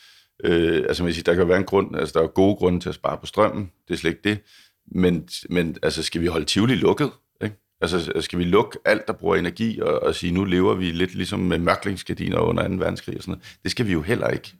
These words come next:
Altså, og, og, og derfor har jeg det også sådan, jeg synes, det er farligt, og det har jeg altid synes, det synes jeg også under corona, jeg synes, det er farligt at sige, jeg reagerer, fordi jeg er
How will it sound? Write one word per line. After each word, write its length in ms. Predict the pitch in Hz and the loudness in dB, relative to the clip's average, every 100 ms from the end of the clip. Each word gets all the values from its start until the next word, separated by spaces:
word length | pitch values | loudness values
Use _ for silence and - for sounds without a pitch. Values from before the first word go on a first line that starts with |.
| - | -2
Altså, 260 | 82 85 82 - - - - | -2 0 -6 -8 -20 -10 0
og, 120 | 80 - | 0 2
og, 80 | 82 - | 0 2
og 160 | 87 - | -2 4
derfor 220 | 113 117 | 2 4
har 60 | 110 | 0
jeg 100 | 104 | 2
det 80 | 101 | 2
også 100 | 101 | 0
sådan, 100 | 92 | -8
jeg 100 | 82 | -6
synes, 160 | 101 | -6
det 100 | - | -6
er 60 | 90 | -4
farligt, 420 | 82 82 120 123 | 0 0 0 -2
og 120 | - | 0
det 80 | 98 | 2
har 40 | |
jeg 60 | 85 | 4
altid 200 | 90 98 | 2 -2
synes, 220 | 95 98 | -6 -8
det 100 | 92 | -6
synes 100 | 95 | -2
jeg 60 | 92 | -2
også 160 | 90 | -2
under 120 | - - | -6 -8
corona, 420 | - 87 98 113 - - - - | -6 -2 0 0 -6 -20 -18 -8
jeg 80 | 82 | -2
synes, 160 | 95 | -2
det 80 | 95 | 0
er 80 | 95 - | -2 0
farligt 460 | 90 90 113 123 123 - | 0 2 2 0 -2 -4
at 80 | 95 | -2
sige, 460 | - 95 101 101 _ _ - | -2 0 0 -2 _ _ 0
jeg 200 | 104 113 | 2 2
reagerer, 420 | 101 104 101 98 | -2 0 0 0
fordi 340 | - 90 92 | -4 -6 0
jeg 60 | |
er 100 | 87 | 0